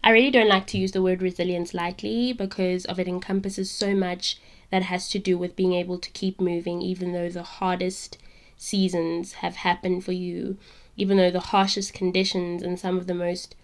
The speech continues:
daunting circumstances have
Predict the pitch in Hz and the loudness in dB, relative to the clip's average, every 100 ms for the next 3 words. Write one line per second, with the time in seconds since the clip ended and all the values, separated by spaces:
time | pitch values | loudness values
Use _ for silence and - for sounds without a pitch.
0 | - _ 196 190 190 190 180 185 196 196 | -20 _ 6 6 6 2 -2 -2 -2 0
1 | 196 180 180 170 180 - - 196 - - | 0 -2 -4 -6 -6 -8 -8 -12 -12 -4
2 | 175 175 190 | -4 -4 -10